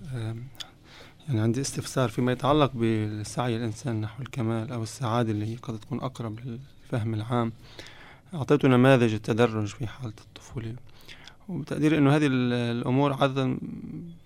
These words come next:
قد لا تكون عن وعي، يعني، وإنما هو، آه،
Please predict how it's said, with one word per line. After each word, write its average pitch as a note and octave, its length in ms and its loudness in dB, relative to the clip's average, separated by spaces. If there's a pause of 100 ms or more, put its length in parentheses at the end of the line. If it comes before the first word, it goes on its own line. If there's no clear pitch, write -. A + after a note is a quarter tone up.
قد B2+ 180 -2
لا C#3+ 60 4
تكون C#3+ 280 0
عن B2 180 2
وعي، A#2 300 2
يعني، A2 140 -4
وإنما A#2+ 360 0
هو، B2 220 0
آه، A#2+ 600 -6